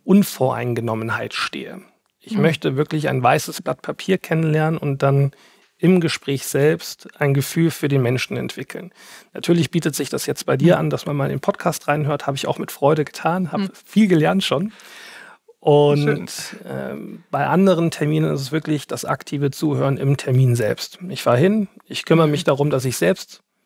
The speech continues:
Speaker 1: vorbereitet bin. Das heißt, ich versuche mich einmal morgens geduscht zu haben, zu frisieren, einmal Zähne putzen, in Schale
Speaker 2: <laughs> Hilft.
Speaker 1: zu werfen und dann ab. Das hilft meistens, ja. Gerade die Sache mit dem Zähneputzen, ja. Das untersch-, unterschätzen ja viele Menschen heutzutage leider.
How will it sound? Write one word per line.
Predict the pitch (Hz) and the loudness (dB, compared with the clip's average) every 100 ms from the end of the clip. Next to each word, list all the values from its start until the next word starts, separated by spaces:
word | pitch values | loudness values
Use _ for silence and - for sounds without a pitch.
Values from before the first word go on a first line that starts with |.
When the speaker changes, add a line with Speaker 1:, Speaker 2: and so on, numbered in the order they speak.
| _ _ _ _ | _ _ _ _
Speaker 1:
vorbereitet | - - 160 170 170 165 165 160 - | -6 2 2 2 -2 -4 -4 -6 -8
bin. | 170 | -8
Das | 170 - | -6 -6
heißt, | 151 147 - | -6 -8 -12
ich | - - _ _ | -16 -16 _ _
versuche | _ 165 160 160 | _ -6 -2 -2
mich | 156 - _ _ - - | -2 -4 _ _ -20 -12
einmal | - 151 156 | -2 2 4
morgens | 143 147 143 | 4 2 -2
geduscht | - 151 185 | -6 -4 -4
zu | - | 0
haben, | 147 156 156 | 2 2 0
zu | 143 | -2
frisieren, | - - 147 143 143 165 170 | -8 -8 -2 0 2 4 4
einmal | 147 151 | 2 -2
Zähne | - 175 185 | 2 2 2
putzen, | - 196 - 214 - - - 247 - | 0 0 2 0 0 -12 -6 -4 -2
in | - | 0
Schale | 156 160 156 170 | 2 4 4 4
Speaker 2:
<laughs> | |
Hilft. | 208 208 | 4 2
Speaker 1:
zu | 160 | 0
werfen | 160 - 170 - | -2 0 -2 0
und | 156 151 | 0 2
dann | 151 | 2
ab. | 175 156 | 2 0
Das | 170 131 | 0 2
hilft | 180 196 - | 4 4 2
meistens, | 147 139 - 151 175 | -2 -2 -2 -4 -2
ja. | 135 | -2
Gerade | - - 151 160 | -4 0 0 2
die | |
Sache | 151 156 175 | 2 0 0
mit | 151 | 0
dem | 139 | 2
Zähneputzen, | 170 180 143 156 247 151 | 4 2 0 -2 -4 -4
ja. | 139 | -4
Das | 165 160 | -2 -2
untersch-, | - 127 202 208 | -2 -2 -6 -8
unterschätzen | 190 160 147 185 - | -2 0 4 2 2
ja | 143 | 0
viele | 135 151 151 | 0 -2 -2
Menschen | 156 151 175 | -2 -2 -2
heutzutage | 165 - 160 160 156 | -2 -2 0 0 0
leider. | 151 160 208 | 0 -2 -4